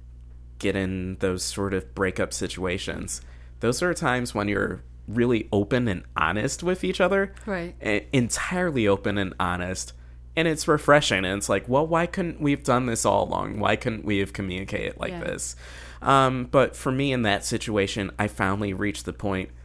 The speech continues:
Speaker 1: we tried, we tried again,
Speaker 2: Yeah.
Speaker 1: we tried a third and a fourth time, and nothing improved. So that's when I finally pulled the plug.
Speaker 2: Yeah, my, my greatest heartbreak was not my marriage ending. Um,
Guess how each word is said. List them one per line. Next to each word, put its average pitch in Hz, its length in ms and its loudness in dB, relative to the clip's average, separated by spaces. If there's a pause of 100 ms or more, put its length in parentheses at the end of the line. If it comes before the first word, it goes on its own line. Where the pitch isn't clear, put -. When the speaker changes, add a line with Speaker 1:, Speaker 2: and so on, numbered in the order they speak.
(260)
Speaker 1:
we 107 180 2
tried, 92 600 2 (200)
we 87 120 -2
tried 92 380 2
again, 92 440 -2 (240)
Speaker 2:
Yeah. 82 140 -16
Speaker 1:
we 98 120 0
tried 95 360 2
a 87 60 0
third 107 480 2 (140)
and 139 220 -2
a 160 60 -4
fourth 170 360 -4
time, 85 400 -4 (460)
and 110 300 2
nothing 95 360 2
improved. 87 600 -2
So 101 320 4
that's 107 420 2
when 98 140 2
I 92 100 2
finally - 500 -2
pulled - 340 -6
the - 60 -12
plug. - 400 -6 (920)
Speaker 2:
Yeah, 214 320 -8
my, 311 640 -2
my 226 180 -4
greatest 233 380 -6
heartbreak 190 400 -10
was - 120 -10
not 160 140 -8
my 165 120 -8
marriage 151 380 -10
ending. 156 420 -14 (340)
Um, 160 480 -12